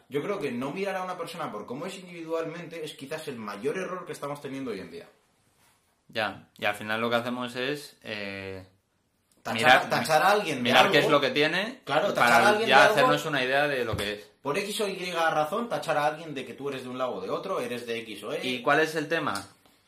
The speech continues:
Speaker 2: Que de ahí, de, eh, eso, de esa raíz, sale el tema del postureo en las redes sociales,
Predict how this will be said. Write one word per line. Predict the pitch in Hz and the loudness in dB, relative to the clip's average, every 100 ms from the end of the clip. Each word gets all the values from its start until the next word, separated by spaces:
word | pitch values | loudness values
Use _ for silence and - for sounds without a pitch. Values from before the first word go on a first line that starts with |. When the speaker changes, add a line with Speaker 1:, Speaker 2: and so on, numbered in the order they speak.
| _ _ _ | _ _ _
Speaker 2:
Que | - - - | -8 -8 -12
de | 110 104 | -6 -2
ahí, | 107 139 147 160 - _ _ _ | 0 2 0 -2 -16 _ _ _
de, | 110 107 101 - _ | -10 -8 -10 -14 _
eh, | 107 - | -16 -16
eso, | - 151 160 180 202 - | -6 -4 -2 -2 -2 -4
de | 123 | -8
esa | 135 135 | -4 -2
raíz, | 127 131 170 - - _ _ _ _ _ | 0 0 -2 -8 -20 _ _ _ _ _
sale | - 127 127 143 165 - _ | -2 4 4 4 -2 -6 _
el | 110 104 101 98 95 95 | -8 -8 -8 -8 -10 -8
tema | 113 117 120 | -4 -2 -2
del | 117 | -2
postureo | 120 117 - 110 120 120 123 123 | -6 -8 -6 -4 0 0 -2 -4
en | 120 | -4
las | 117 | -2
redes | 113 117 | -2 -2
sociales, | 120 123 120 110 113 110 | -6 -6 -2 -2 -2 -8